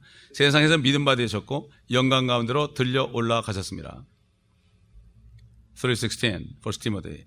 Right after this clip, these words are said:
"And wi-, without controversy, great is the mystery of the godliness. God was manifest in the flesh,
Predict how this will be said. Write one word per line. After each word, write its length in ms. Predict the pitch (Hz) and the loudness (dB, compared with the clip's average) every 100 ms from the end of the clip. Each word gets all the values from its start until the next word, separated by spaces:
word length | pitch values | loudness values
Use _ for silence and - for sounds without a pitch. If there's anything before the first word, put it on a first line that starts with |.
| - | -10
"And 220 | 104 92 | -8 -8
wi-, 240 | 101 131 - | -4 -4 0
without 360 | 120 131 147 - | 2 2 2 2
controversy, 680 | 139 127 104 92 117 139 - - - - - | 2 2 -2 -4 -6 -10 -10 -20 -20 -20 -10
great 320 | - 117 139 - | 0 2 0 -2
is 380 | 113 117 117 - | 0 0 -2 -4
the 140 | 120 | 0
mystery 520 | 117 147 - 117 131 147 | 2 2 2 0 0 -2
of 140 | 113 | -6
the 160 | 113 98 - - - - 87 | -6 -8 -12 -20 -20 -16 -6
godliness. 800 | 113 117 120 127 113 82 64 - - _ _ _ - | 2 2 2 0 -2 -4 -8 -14 -18 _ _ _ 8
God 640 | 160 170 120 95 80 69 _ _ _ _ | 12 12 10 4 -4 -10 _ _ _ _
was 580 | 107 117 127 131 127 - - | 0 4 4 2 0 -8 -6
manifest 800 | 117 123 127 - 117 117 113 - - | -2 0 0 -2 -4 -2 -6 -10 -4
in 240 | 113 113 113 | -2 0 -2
the 80 | |
flesh, 600 | 113 123 87 58 - - | -4 -2 -4 -6 -16 -20